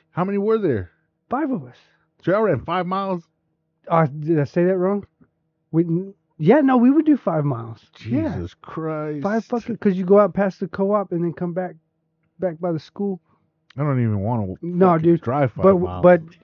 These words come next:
Speaker 1: <laughs>
Speaker 2: we damn sure did go to state for that, and so I
Speaker 1: Yeah.
Speaker 2: got a letter jacket along with the, uh, guys that went to, would they go to regionals that year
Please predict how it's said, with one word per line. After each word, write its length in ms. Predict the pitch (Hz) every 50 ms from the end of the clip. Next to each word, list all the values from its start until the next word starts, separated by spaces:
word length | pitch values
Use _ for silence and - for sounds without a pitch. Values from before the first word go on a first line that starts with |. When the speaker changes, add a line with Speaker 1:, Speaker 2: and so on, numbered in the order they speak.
| _ _ -
Speaker 1:
<laughs> 340 | - - 110 - 156 -
Speaker 2:
we 160 | 151 170 247 196
damn 240 | 180 190 196 202
sure 220 | 185 - - 214 190
did 180 | 185 214 202
go 100 | 190 214 208
to 60 | 208
state 400 | 180 - - - 208 240 247 220 _ _ _ _ _ _ _ _ _ _ _ _ _ _
for 120 | - 175 165
that, 180 | 165 170 185 175
and 100 | 165 131
so 120 | - 156
I 60 | 160
Speaker 1:
Yeah. 60 | 156 175
Speaker 2:
got 120 | 185 180
a 60 | 185
letter 240 | 185 185 190 220 202
jacket 420 | - - 196 190 170 - 220 196
along 340 | 165 160 156 160 165 170 180
with 140 | 180 175 -
the, 180 | - 170 165 160
uh, 40 |
guys 340 | 143 135 175 175 180 180 165
that 100 | 190 170
went 200 | 165 170 170 160 -
to, 440 | - 170 160 151 143 127 127 139 139 147 151 _ _ _ _ _ _ _ _ _ -
would 120 | 147 151 147
they 80 | 156
go 100 | 151 165
to 60 | 156
regionals 540 | 143 131 151 170 165 170 180 180 185 185 170 170
that 160 | 190 185 165
year 340 | 170 180 196 202 196 196